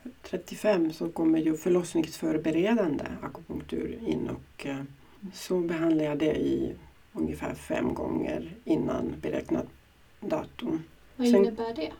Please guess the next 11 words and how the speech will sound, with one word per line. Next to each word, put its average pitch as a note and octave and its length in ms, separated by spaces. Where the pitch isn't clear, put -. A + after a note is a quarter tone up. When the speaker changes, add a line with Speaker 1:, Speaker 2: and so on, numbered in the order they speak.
Speaker 1:
Det G#3 200
innebär F#3 400
då F3+ 120
att F3 140
man E3 440
sätter, F3 720
eh, E3 140
akupunkturnålar F3 920
för F3 140
att - 180
öka, E3+ 600